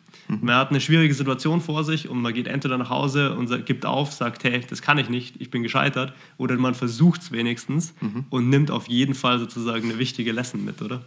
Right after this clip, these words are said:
Speaker 1: Ja, das ist, äh, grad für Selbstständige ein extremer, äh, Mehrwert, den du da grad, äh, rausschmeißt. Mir, mir ist grad, als du das geredet, also gesprochen hast, als du das geredet hast, ich bin noch nicht ganz so fit heute.
Speaker 2: <laughs>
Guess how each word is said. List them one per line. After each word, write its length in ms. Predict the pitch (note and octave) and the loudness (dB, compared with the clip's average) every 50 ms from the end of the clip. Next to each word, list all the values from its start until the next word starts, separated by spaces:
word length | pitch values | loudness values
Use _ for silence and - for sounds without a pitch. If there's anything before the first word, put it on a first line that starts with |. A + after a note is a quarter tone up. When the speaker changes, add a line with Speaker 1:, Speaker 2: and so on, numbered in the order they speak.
| - - _ _ _ _ - - - | -18 -20 _ _ _ _ -18 -10 0
Speaker 1:
Ja, 160 | A2+ A#2 C#3 | 2 2 4
das 160 | F3 D#3+ - - | 4 2 0 0
ist, 220 | A#2 - - - | -2 -4 -4 -2
äh, 220 | B2 A#2+ A2+ A2 | 2 2 2 2
grad 180 | G2+ - A#2+ A#2+ | 2 2 0 2
für 100 | - B2 | 0 -2
Selbstständige 540 | A2 - C3 C#3 - - B2+ A#2+ A2+ A2 A2+ | 0 2 0 0 2 2 4 4 4 6 6
ein 140 | G#2+ G#2+ G2+ | 4 4 4
extremer, 640 | A2+ G#2 - - - A#2+ B2+ C3+ B2+ A#2+ A#2 A#2 - - - - - - - - _ - | 0 -2 -4 -2 0 2 4 6 6 4 4 2 -4 -12 -20 -20 -20 -20 -20 -20 _ 0
äh, 80 | A#2 A2 | 4 6
Mehrwert, 360 | A2 A2 B2 C3+ B2+ G#2+ G2+ | 8 8 8 8 6 6 4
den 100 | G#2+ G2+ | 4 4
du 100 | G#2+ G2+ | 4 4
da 80 | G#2+ | 4
grad, 240 | G2 G2 G#2 A2 - | 4 4 2 0 -2
äh, 120 | - - G#2+ | -2 -2 2
rausschmeißt. 540 | F#2+ F#2+ G#2+ - - B2 B2 C#3 - - - - - - - - - - - - _ | 2 2 2 2 2 2 2 2 0 -2 -10 -14 -12 -12 -12 -12 -12 -14 -18 -16 _
Mir, 240 | - - C#3 D#3 D#3 | 4 6 6 8 8
mir 100 | E3+ F3 | 8 8
ist 140 | F3+ F3 - | 8 6 4
grad, 180 | E3 E3 D#3+ | 2 2 4
als 180 | - D3 D3+ D3 | 4 2 2 2
du 40 | - | 2
das 180 | D#3 C#3+ D3 - | 2 2 2 4
geredet, 440 | C#3 B2 C3 C#3+ F3 E3+ E3+ E3 - | 4 6 6 6 6 2 0 0 -2
also 180 | A#2+ A2 A#2 | -2 0 0
gesprochen 380 | G#2+ G#2+ - - C3+ C3+ - D3 | 0 0 0 0 0 2 4 2
hast, 280 | D#3 D#3+ D#3 - - | 2 2 0 -6 -8
als 140 | A#2+ G2+ - | -10 -8 -8
du 60 | - | -6
das 180 | - G2+ - - | -6 -6 -6 -4
geredet 360 | - F#2 - - - - - F#2 | -6 -4 -4 -4 -4 -4 -6 -6
hast, 180 | F2+ - - | -8 -8 -8
ich 80 | - - | -8 -2
bin 120 | - A2+ | 0 2
noch 80 | A2+ A2 | 4 4
nicht 120 | A2+ G#2 | 4 4
ganz 160 | G#2 A#2 C3 | 6 6 6
so 60 | - - | 6 6
fit 180 | D3+ C#3+ - - | 6 6 6 6
heute. 180 | D3+ C#3+ D3+ | 4 6 4
Speaker 2:
<laughs> 100 | - D3+ | 2 0